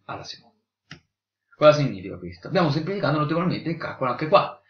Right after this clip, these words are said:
Infatti per calcolare il valore medio non occorre fare V max e V minimo, ma basterà semplicemente sommare il quadrato del valor medio al quadrato del suo errore assoluto. Eccolo qua.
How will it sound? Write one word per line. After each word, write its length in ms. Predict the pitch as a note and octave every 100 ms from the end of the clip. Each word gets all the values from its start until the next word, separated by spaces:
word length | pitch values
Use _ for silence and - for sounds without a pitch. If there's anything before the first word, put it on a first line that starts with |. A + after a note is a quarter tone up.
| _
Infatti 380 | B2+ C3 D#3+ C#3
per 100 | A#2+
calcolare 420 | B2+ A#2 D3+ C3+ A2
il 60 |
valore 240 | A2+ D#3 F#3+
medio 420 | G#2+ - C#3+ D3+
non 240 | D#3+ A3+
occorre 420 | C#3 - D3+ A2
fare 220 | G2+ G2+ G#2
V 140 | G#2
max 360 | A2 G#2+ - -
e 120 | G2
V 320 | G2+ G#2+ G#2+
minimo, 540 | G#2+ G#2 F#2 F2+ F2 _ _ _ _ -
ma 100 | A#2+
basterà 340 | D3 C3+ F#3
semplicemente 580 | C#3 C3 C#3+ E3+ D3 -
sommare 460 | - D3 E3 C3+ A2
il 60 |
quadrato 360 | - C#3+ D3 A#2
del 120 | A2+
valor 300 | B2 E3 G3
medio 400 | E3+ - - C3+ - -
al 180 | F3+
quadrato 360 | G#3+ G#3 - -
del 180 | G#2 G#2
suo 120 | B2
errore 200 | F2+ F2+
assoluto. 480 | F2+ G#2+ - - - _ _ _ _ _ _ _ _ _ _ _
Eccolo 280 | D3 C#3+ -
qua. 120 | -